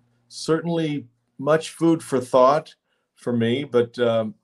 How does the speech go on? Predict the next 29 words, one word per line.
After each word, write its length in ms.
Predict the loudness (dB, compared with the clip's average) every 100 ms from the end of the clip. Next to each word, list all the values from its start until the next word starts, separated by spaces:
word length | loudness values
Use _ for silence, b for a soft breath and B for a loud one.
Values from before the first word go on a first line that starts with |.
| _ _ _ _ _ _ _ _ -10
I 200 | -4 -2
don't 220 | 0 -2
know. 380 | 0 -2 -2 -2
It's, 160 | -4 -6
you 120 | -8
know, 180 | -4 0
basically 520 | 2 2 0 -6 -4
what 180 | -2 -4
you 100 | -4
have 140 | -6 -2
done 380 | 0 0 -2
is 240 | -4 -8 -8
you've, 300 | -8 -8 -8
I've, 200 | -6 -4
you've 160 | -4 -4
taken 380 | 0 0 0 -2
a 100 | -2
confusing 540 | -6 -12 -8 -4 -4
situation 760 | -4 -10 -2 2 2 0 -10 -10
and 140 | -8
then 160 | -8 -2
multiplied 580 | -4 -4 -6 0 0
it 160 | -2 -12 _ _ _ _ _ _ _ _ _ -10
to 80 | 0
make 180 | 0
it 100 | 0
more 220 | 2 4 2
confusing. 600 | -2 -4 -4 -2 -6 -6
So 340 | -2 -2 -2